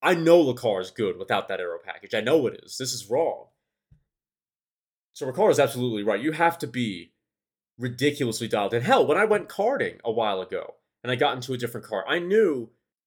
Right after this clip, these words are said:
in about a, in about a lap, in about three or four corners, 'cause the track out here, uh, Unser karting, now podium karting, is a lot shorter, but I knew in about, about four corners, 'cause it took a while to get to a fast corner, but I knew in about four corners, I was like, "Oh, this car understeers more."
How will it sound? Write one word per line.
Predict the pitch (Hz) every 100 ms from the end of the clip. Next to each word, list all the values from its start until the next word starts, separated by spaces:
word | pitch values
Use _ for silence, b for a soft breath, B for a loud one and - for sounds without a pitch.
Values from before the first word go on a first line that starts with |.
| _ _ 180
in | 175
about | 147 160
a, | 151 147
in | 170
about | 160 160 139
a |
lap, | 123 151 170 170
in | 175
about | 190 185 - -
three | 147 190
or | 196
four | - 180 156
corners, | 147 151 117 101
'cause | 113
the | 113
track | - 151 143
out | 131 110
here, | - 135 107
uh, | 95 95 135
Unser | 135 127
karting, | - 117 107
now | 110 117
podium | - 156 180 139 101
karting, | - 95 92 90 _ _ _
is | 120
a |
lot | 123 120 -
shorter, | 190 196 123
but | 143
I |
knew | 156 196
in | 202
about, | 120 110 - _ _ _ _ _ _ B -
about | 180 214 -
four | - 175
corners, | - 156 127 113
'cause | 123
it | 117
took | 165 151
a |
while | 131 127
to | 123
get | 127 123
to |
a | 110
fast | 123 117 120
corner, | - 147 151 156 - _ _
but | 151
I | 156
knew | 165 185
in |
about | 139 123
four | - 139
corners, | 123 165 190 135
I | 120
was |
like, | 120 110
"Oh, | 107
this | 135 -
car | 147 110
understeers | 120 117 - 104 90 -
more." | 101 85 82